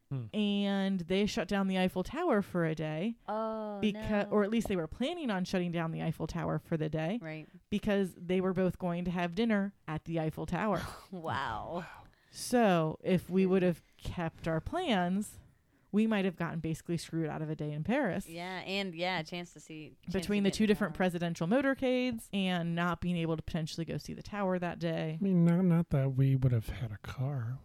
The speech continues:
Speaker 4: I mean, we didn't, we didn't have a car.
Speaker 2: No, but getting around the city could have been harder,
Speaker 3: Right.
Speaker 2: and we
Speaker 1: Mm-hmm.
Speaker 2: barely knew French to begin with. We were on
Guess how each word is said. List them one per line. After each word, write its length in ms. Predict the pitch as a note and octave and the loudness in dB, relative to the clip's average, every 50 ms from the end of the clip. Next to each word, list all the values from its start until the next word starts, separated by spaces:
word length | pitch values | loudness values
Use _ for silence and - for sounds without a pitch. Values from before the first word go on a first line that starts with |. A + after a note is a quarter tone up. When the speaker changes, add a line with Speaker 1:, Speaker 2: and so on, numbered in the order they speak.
| - | -4
Speaker 4:
I 80 | F#3+ D#3+ | 0 2
mean, 180 | C3+ B2+ B2 B2 | 4 4 4 4
we 100 | B2+ B2 | 4 2
didn't, 320 | A#2+ C3+ C#3 C#3+ C#3+ D#3 - - | 2 2 2 2 0 0 -2 0
we 100 | D3+ C#3 | 0 2
didn't 260 | C3 C3+ C3 B2+ A#2+ | 4 4 2 2 2
have 200 | A#2+ C3 B2+ A#2 | 2 0 0 0
a 60 | A#2+ | -2
car. 380 | - - - C3 B2 A#2+ A2+ A#2 | -6 -4 -4 -2 -2 -2 -2 0
Speaker 2:
No, 260 | G#3+ G#3+ G#3+ G#3+ G3+ | 2 4 6 6 6
but 160 | G3 E3+ - - | 6 4 0 -2
getting 240 | G3+ G3+ F#3+ F#3+ | 0 0 2 2
around 240 | F#3 F3+ F3 E3+ E3+ | 2 2 2 0 0
the 60 | E3 | -2
city 240 | D#3 - G3+ F3+ F#3 | -2 -2 0 0 0
could 160 | - F#3+ E3+ | 0 0 -2
have 80 | E3 D#3 | -2 -2
been 100 | - D#3 | -4 -6
harder, 440 | D#3 D3+ F#3+ F3+ F3 E3 E3+ E3 E3 | -2 0 2 2 4 4 4 2 2
Speaker 3:
Right. 120 | D#3+ - | 0 -2
Speaker 2:
and 280 | E3+ E3 D#3+ D#3+ D#3+ D#3+ | -4 -4 -4 -6 -8 -6
we 200 | E3 F#3+ G3 F3+ | -4 -4 -4 -4
Speaker 1:
Mm-hmm. 140 | C#3 G#2+ G#2+ | -4 -6 -4
Speaker 2:
barely 380 | E3 E3+ E3 E3+ D#3+ D#3+ E3 | -2 0 0 0 0 0 0
knew 140 | D#3+ D#3+ E3 | 0 0 -2
French 360 | D#3 - F3 E3 D#3+ D#3 - | -2 -2 -2 -4 -4 -4 -6
to 100 | - E3+ | -6 -6
begin 320 | D3+ E3 D#3 G#3+ G#3+ G#3 G3+ | -6 -2 2 4 6 6 6
with. 380 | G3+ G3 G3 F#3+ - - - - | 6 6 6 4 2 -4 -12 -4
We 160 | F3+ F#3 G3 F#3 | 0 2 2 4
were 300 | F3 F3+ F3 - - - | 4 2 0 0 -2 -4
on 640 | E3+ E3+ E3 E3 E3 D#3+ D#3+ E3 D#3+ E3 F3 E3+ | -6 -4 -4 -4 -4 -6 -6 -6 -6 -6 -8 -8